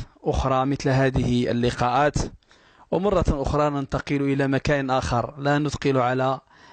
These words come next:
آه، الأستاذ سي حميد خلف. فالحمد لله، الحمد لله نحن، آه، نبدأ من الأقربين، وحينما ننتهي نذهب إلى الأباعد.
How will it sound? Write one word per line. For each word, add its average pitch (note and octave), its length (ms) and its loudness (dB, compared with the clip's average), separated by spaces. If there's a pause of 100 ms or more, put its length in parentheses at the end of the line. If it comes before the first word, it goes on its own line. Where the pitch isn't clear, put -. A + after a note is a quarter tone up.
(140)
آه، D#3+ 840 0
الأستاذ C#3+ 400 -2
سي A#2+ 200 -2
حميد B2 260 0
خلف. C#3+ 400 0 (220)
فالحمد D#3 300 0
لله، E3 440 4 (560)
الحمد D#3+ 280 0
لله D#3 480 2
نحن، D#3 400 -2
آه، A#2 720 -2
نبدأ E3 640 4
من D#3 200 -2
الأقربين، D#3 880 2 (960)
وحينما F3+ 460 2
ننتهي E3 500 2
نذهب F3 340 0
إلى F#3+ 140 2
الأباعد. E3+ 640 -2